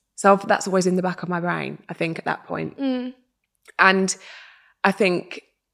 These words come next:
Speaker 1: you're so, I'm self-employed. So I'm like, "There's no protection of any maternity
Speaker 2: Mm.
Speaker 1: leave here. If I don't go back to, into this," and that, I think that's what I was,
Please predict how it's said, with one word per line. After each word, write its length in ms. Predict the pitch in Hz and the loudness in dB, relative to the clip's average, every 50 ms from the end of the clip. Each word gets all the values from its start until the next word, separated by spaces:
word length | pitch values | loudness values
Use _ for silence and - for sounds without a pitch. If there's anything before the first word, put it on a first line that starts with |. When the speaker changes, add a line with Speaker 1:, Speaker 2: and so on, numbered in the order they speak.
| _ _ _ _ _ _ _ _ _ _ _ | _ _ _ _ _ _ _ _ _ _ _
Speaker 1:
you're 220 | - 190 202 196 196 | -2 0 0 2 2
so, 800 | 196 - - - 240 208 208 202 202 202 196 196 196 190 - - - - _ _ _ _ _ _ _ _ _ _ _ _ _ _ _ _ - | 2 0 2 4 6 6 6 6 6 6 6 4 4 4 2 -2 -10 -20 _ _ _ _ _ _ _ _ _ _ _ _ _ _ _ _ -2
I'm 120 | 214 220 | 0 0
self-employed. 880 | - - 254 269 254 240 208 214 196 220 226 196 - - - - - - - - _ _ _ _ _ _ _ _ _ _ _ _ _ _ _ | 2 2 2 2 2 0 -2 0 2 2 4 4 4 2 -2 -4 -6 -8 -12 -12 _ _ _ _ _ _ _ _ _ _ _ _ _ _ _
So 280 | - - 208 208 202 | -2 2 4 4 6
I'm 140 | 208 208 202 | 6 4 4
like, 440 | 202 196 190 185 - - - - - _ _ _ _ _ _ _ | 4 2 0 0 -2 -6 -10 -18 -20 _ _ _ _ _ _ _
"There's 200 | 208 214 214 208 226 | 0 2 2 2 2
no 140 | 226 262 254 | 2 0 0
protection 520 | - 208 196 - - 220 - - - - 190 | -2 -4 -6 -2 -2 -2 -2 -2 -6 -6 -4
of 60 | 190 | -2
any 160 | 196 190 170 | -2 -2 -2
maternity 500 | - 151 - 247 - 220 233 226 226 - | -4 -6 -4 -2 0 0 0 0 -2 -4
Speaker 2:
Mm. 20 | - | -6
Speaker 1:
leave 160 | - - - | -6 -8 -8
here. 340 | 160 156 - - - 190 - - - - - - _ _ _ _ _ _ _ _ _ _ _ _ _ _ | -8 -8 -4 -4 -6 -6 -6 -12 -20 -20 -20 -20 _ _ _ _ _ _ _ _ _ _ _ _ _ _
If 140 | - 196 - 240 | -6 -2 2 2
I 60 | 269 | 4
don't 180 | 294 294 233 - | 4 2 2 2
go 120 | 190 185 | 2 2
back 320 | 190 - 226 - - - - - | 4 4 2 2 2 -2 -10 -14
to, 160 | - 165 - - _ _ _ | -12 -12 -14 -16 _ _ _
into 320 | - 185 196 190 180 - 180 | -2 0 0 0 -2 -4 -4
this," 380 | 196 185 - 196 202 - - - - | -4 -4 -4 -4 -6 -8 -8 -4 -2
and 100 | 208 220 | 2 6
that, 80 | 233 240 | 6 6
I 40 | |
think 160 | 240 285 233 214 | 4 2 0 2
that's 260 | 226 - - - - | 0 0 0 0 2
what 140 | 247 - 208 | 4 4 6
I 40 | |
was, 300 | 208 208 202 190 - - | 4 2 -2 -4 -6 -12